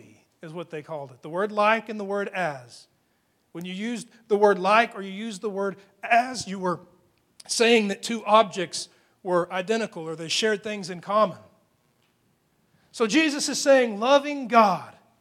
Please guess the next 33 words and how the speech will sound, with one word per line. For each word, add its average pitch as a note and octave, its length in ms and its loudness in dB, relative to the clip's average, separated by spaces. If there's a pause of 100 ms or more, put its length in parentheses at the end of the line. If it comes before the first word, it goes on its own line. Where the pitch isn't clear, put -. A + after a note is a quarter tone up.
(580)
with G3 180 -2
all D4 340 0
that D4 220 -2
you C4+ 200 -8
are G3 400 2 (220)
is F#3 140 -6
the A3 100 -10
greatest G#3+ 420 -2
commandment." G#3 560 -2 (240)
But E3+ 120 -14
wait, G3 160 -6
wait, G3+ 120 -4
wait, F#3 160 -4
wait, F#3 180 -6
wait, D#3 280 -6
don't F3 160 -8
miss F#3 240 -8
it. D3+ 60 -14
If C#3+ 120 -18
you D#3 60 -16
stop G#3 320 -8
there, G#3+ 140 -4
you'll E3 140 -10
miss F3 260 -10
it. C#3+ 120 -20
Let E3+ 140 -14
me G#3 100 -14
finish. G3+ 540 -14 (640)
The D3+ 100 -12
second's G#3+ 460 -4
just D#3+ 320 -12
like G3+ 300 -14
it. - 80 -20